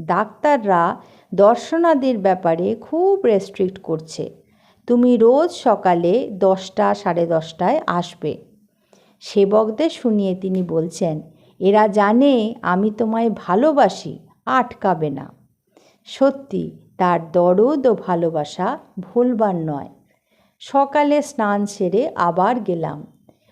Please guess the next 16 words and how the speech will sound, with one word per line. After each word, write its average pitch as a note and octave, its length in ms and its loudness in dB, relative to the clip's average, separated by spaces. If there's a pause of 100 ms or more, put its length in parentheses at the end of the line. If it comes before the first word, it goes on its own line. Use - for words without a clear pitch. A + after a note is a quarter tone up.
(140)
মহারাজ A#3+ 720 2
তার F#3 280 0
বাসস্থানের G3+ 920 -2
বারান্দায় E3+ 760 -2
একটু G3 380 -6
বেড়ালেন। D#3 640 -2 (640)
কিছু F4 360 2
ভক্ত D4 420 0
বাড়ির F#3+ 560 2
বাইরে F#3+ 460 0
থেকে G#3 520 -2
জানলা A#3 540 0
দিয়ে F3 300 -2
মহারাজকে F3 720 -4
দেখতে F#3 400 -2
লাগলো। D3 500 -8